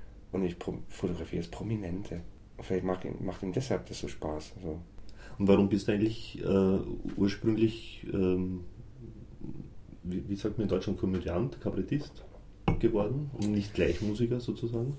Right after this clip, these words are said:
Speaker 2: Oder ausschließlich
Speaker 1: Also
Speaker 2: Musiker?
Speaker 1: ich komm ja, Musik war immer nur so ein Beiwerk. Also ich merk das so, weil die beiden Kollegen, die haben das ja wirklich gelernt.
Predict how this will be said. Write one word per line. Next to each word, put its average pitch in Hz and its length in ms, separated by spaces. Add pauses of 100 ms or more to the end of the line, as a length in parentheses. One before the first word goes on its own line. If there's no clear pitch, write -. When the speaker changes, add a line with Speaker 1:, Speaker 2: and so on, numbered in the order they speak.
(120)
Speaker 2:
Oder 90 180
ausschließlich 98 520
Speaker 1:
Also 98 160
Speaker 2:
Musiker? 117 160
Speaker 1:
ich 139 60
komm 131 220
ja, 131 220 (380)
Musik 101 400
war - 80
immer 123 140
nur 113 80
so 110 80
ein 104 120
Beiwerk. 98 520
Also 82 200
ich - 140
merk 95 180
das - 120
so, 98 160
weil 95 180
die 87 80
beiden 90 280
Kollegen, 107 460
die - 120
haben 104 100
das - 140
ja 90 100
wirklich - 260
gelernt. 87 520